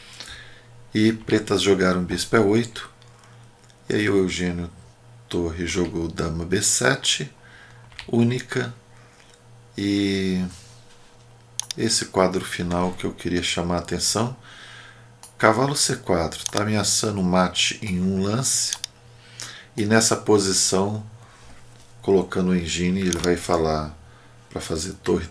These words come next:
toma G dois, vai falar pra fazer dama toma E três, ou seja, não tem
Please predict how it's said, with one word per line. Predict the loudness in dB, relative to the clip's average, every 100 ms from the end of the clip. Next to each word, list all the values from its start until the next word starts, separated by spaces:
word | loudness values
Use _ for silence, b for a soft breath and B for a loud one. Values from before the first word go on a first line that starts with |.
| -4
toma | -2 0 -4
G | -2 -2
dois, | 4 4 6 2 -2 -4 -6 -10 -8 -8 B B B B B -20 -20 -20 -10
vai | -6
falar | 0 2 0
pra | -4
fazer | -2 -2 0
dama | 0 2 0
toma | -2 -4
E | -6
três, | -4 -2 -2
ou | -2
seja, | -4 -4 -4 -4 -6
não | -8
tem | -6 -4 -4 -6